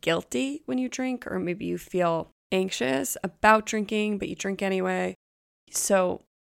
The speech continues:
I want you to start asking yourself how alcohol is affecting you and it's affecting your life. And later down the road, you can see if that's a problem, but really just start with, how is it affecting you?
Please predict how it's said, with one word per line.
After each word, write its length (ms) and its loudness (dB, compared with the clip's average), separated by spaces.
I 80 0
want 200 2
you 120 2
to 40 -4
start 240 2
asking 300 2
yourself 360 -2
how 360 -2
alcohol 540 0
is 120 -6
affecting 680 -4
you 440 -4
and 120 -4
it's 120 -8
affecting 520 -4
your 160 -4
life. 420 -2
And 160 4
later 220 4
down 180 2
the 80 0
road, 260 4
you 80 -6
can 140 -8
see 140 -2
if 60 -8
that's 180 -6
a 20 -12
problem, 300 0
but 200 -6
really 220 0
just 200 -2
start 200 -2
with, 120 -6
how 160 0
is 100 -2
it 80 -6
affecting 440 -4
you? 140 -8